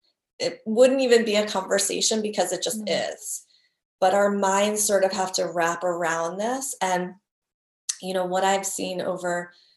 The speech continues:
Speaker 1: years of doing this work is that, like, there's a moment where people go, "Okay, I don't really understand how this works,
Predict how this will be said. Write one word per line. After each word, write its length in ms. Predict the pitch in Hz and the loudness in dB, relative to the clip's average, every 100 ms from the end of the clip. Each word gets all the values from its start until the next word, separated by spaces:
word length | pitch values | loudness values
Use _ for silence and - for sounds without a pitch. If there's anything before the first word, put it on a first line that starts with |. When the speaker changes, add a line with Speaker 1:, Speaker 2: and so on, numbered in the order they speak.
| _ | _
Speaker 1:
years 380 | 185 185 185 180 | -2 2 2 0
of 100 | 165 | -4
doing 220 | 180 175 | -2 -2
this 220 | 165 - | -2 -6
work 280 | 175 175 170 | -4 -4 -4
is 140 | 175 - | -8 -8
that, 140 | - | -12
like, 160 | 175 - | -8 0
there's 260 | 190 202 | 2 4
a 160 | 247 226 175 | 0 2 0
moment 400 | 175 185 202 185 | 0 2 0 0
where 280 | 180 175 175 | 0 0 -2
people 340 | - 180 185 | -6 -6 -6
go, 460 | 175 170 165 170 170 _ _ _ - | -2 0 0 -2 -10 _ _ _ -12
"Okay, 420 | 214 - - - - _ _ - | -12 -8 -10 -10 -14 _ _ -14
I 140 | - - - | -14 -10 -4
don't 360 | 185 269 277 | 0 -2 -2
really 420 | 190 190 196 - 196 - - | -2 -2 -2 -4 -8 -8 -4
understand 1000 | 175 170 160 - - - - 190 247 254 _ _ _ _ - | -4 -4 -4 -4 -4 -6 -6 -4 -6 -8 _ _ _ _ -10
how 340 | - 190 185 | -2 2 2
this 300 | 180 175 - | 0 -2 -4
works, 480 | 165 151 - - | -4 -4 -6 -8